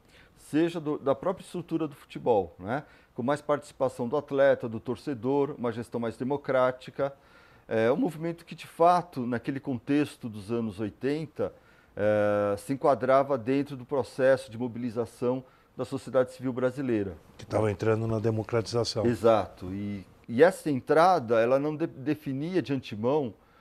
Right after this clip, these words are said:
Speaker 1: é, os limites do exercício da democracia, né? E, então, ali ha-, havia a esperança de colocar em prática uma democracia mais participativa, não é?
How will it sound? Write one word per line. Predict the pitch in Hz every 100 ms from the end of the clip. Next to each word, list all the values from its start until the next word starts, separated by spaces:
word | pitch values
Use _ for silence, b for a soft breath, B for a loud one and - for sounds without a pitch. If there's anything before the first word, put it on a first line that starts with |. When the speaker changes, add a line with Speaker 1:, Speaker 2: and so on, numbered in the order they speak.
| b b
Speaker 1:
é, | -
os | 110 107
limites | 143 127 156 190 - 127 113
do | 131
exercício | 110 120 - 123 117
da | 120
democracia, | 117 113 110 110 - 95 90 82
né? | 90 135 b b b b b 98
E, | 98
então, | 95 117 131 143
ali | 135 127 139 151
ha-, | 147
havia | - 127 101 139
a |
esperança | 135 - 135 123 143 165 - 139
de | 117 143 143 _ _
colocar | 143 139 127 131 123
em | 143
prática | - 131 139 - - - 165 b b b 127
uma | 139
democracia | 139 143 147 135 - 151
mais | 135 127
participativa, | - 123 - - 160 151 - 139 127 151 151 _ -
não | 95
é? | 120